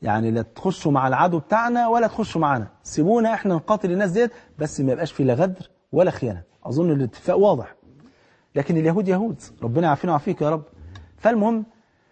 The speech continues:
لما العشر تلاف من المشركين لقوا المنظر بالموضوع ده كده، يعني مش عارفين لا يخشوا لا يمين ولا شمال، وكل حد يحاول يعدي يتضرب بالسهام ويموت، قالوا: "بس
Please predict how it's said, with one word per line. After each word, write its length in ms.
لما 200
العشر 320
تلاف 440
من 160
المشركين 600
لقوا 200
المنظر 400
بالموضوع 420
ده 100
كده، 180
يعني 220
مش 180
عارفين 240
لا 60
يخشوا 320
لا 60
يمين 180
ولا 100
شمال، 260
وكل 340
حد 300
يحاول 360
يعدي 640
يتضرب 380
بالسهام 460
ويموت، 500
قالوا: 160
"بس 360